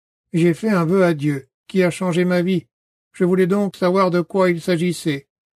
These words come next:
J'ai continué à lire, et il dit, « Voici le vœu. » Il dit, « Dieu, si tu me donnes la force chaque fois que j'ai l'occasion de présenter le sujet de conversation, ce sera toujours au sujet de Jésus-Christ. »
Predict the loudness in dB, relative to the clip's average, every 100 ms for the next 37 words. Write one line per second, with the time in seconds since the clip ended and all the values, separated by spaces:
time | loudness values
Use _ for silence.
0 | _ -2 -2 -2 -2 0 2 2 2 2
1 | 0 -2 -12 _ 0 0 0 -2 -4 -6
2 | _ _ _ 0 0 0 0 0 0 0
3 | 0 -4 _ _ -4 -2 0 -2 -2 -8
4 | _ _ -6 0 0 -2 _ _ _ -6
5 | -2 0 2 2 0 0 -2 0 0 0
6 | -4 -4 -4 -4 0 -2 0 0 0 0
7 | 0 0 2 0 0 0 0 0 0 0
8 | 0 0 -2 0 0 0 -2 -2 -2 -2
9 | -4 -6 -6 -10 -10 _ _ -2 0 0
10 | 0 0 0 2 0 0 -2 0 0 2
11 | 2 2 2 0 -2 -2 -2